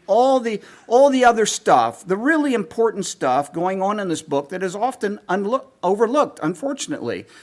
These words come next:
Stuff that, um, you know, uh, stuff other than matching verses to current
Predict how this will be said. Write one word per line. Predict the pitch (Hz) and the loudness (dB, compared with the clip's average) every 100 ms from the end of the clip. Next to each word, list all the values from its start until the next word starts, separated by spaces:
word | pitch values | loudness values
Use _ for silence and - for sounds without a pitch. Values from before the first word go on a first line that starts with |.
| - - - | -20 -20 -12
Stuff | - 233 226 233 | -4 4 4 4
that, | 240 220 220 - | 4 4 2 0
um, | 180 190 190 185 240 | 2 2 -2 -6 -10
you | 214 233 | -8 -4
know, | 160 165 165 _ _ _ _ _ - | -2 -4 -6 _ _ _ _ _ 0
uh, | 147 147 143 135 214 - - 151 | 2 4 2 -2 -16 -20 -20 -16
stuff | - - 214 160 - | -10 2 2 2 6
other | 233 285 233 175 | 8 8 8 4
than | 180 160 | 4 4
matching | 175 196 202 165 | 4 2 0 -2
verses | 160 196 190 147 151 | 2 0 0 -4 -4
to | 160 | -8
current | 156 147 151 156 | -6 -4 -2 -2